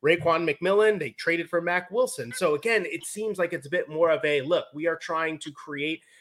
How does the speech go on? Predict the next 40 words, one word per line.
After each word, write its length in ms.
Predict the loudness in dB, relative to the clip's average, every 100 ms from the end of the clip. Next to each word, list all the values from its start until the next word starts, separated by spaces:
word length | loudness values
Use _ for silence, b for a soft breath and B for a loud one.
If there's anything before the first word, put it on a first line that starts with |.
| b
as 140 | -4
many 300 | -2 -2 -2
possible 720 | 2 2 2 -2 -2 -2 -4 b b -14
matchups 1000 | -4 4 4 4 0 -2 -4 -12 -14 0
that, 220 | 2 2
that 160 | -2 -4
we 80 | -6
can 240 | -8 -6
use 340 | -4 -2 -2
against 400 | -2 -2 -4 -6
these, 280 | -10 -10 -10 -16 b
these 260 | -14 -12 -14 _ _
fast, 460 | 6 8 6 2 -2
athletic, 600 | -2 0 4 4 4 -2 0
versatile 500 | 2 2 0 -6 -6
teams," 520 | -4 -2 0 -2 2
rather 260 | 2 2 0
than, 300 | 0 -2 -6 b b
"Okay, 320 | 2 6 8 8
we're 160 | 6
gonna, 220 | 6 4 -2 -4
we're 140 | 0
gonna 100 | 2
try 200 | 4 4
and, 180 | 4 2 -4
and 240 | -6 -4
reach 260 | -2 -2 -2
for, 360 | 0 4 6 4
like, 240 | 0 -2
this 160 | -4 0
one 260 | 2 2 2
big 220 | 0 2
name 260 | 0 0
that's 200 | -2 -6
gonna, 260 | -4 -2 -4 -6
that's 140 | -10
gonna 180 | -8 -8
save 400 | -8 -4 -4 -2
it 80 | 0
all." 340 | 2 4 2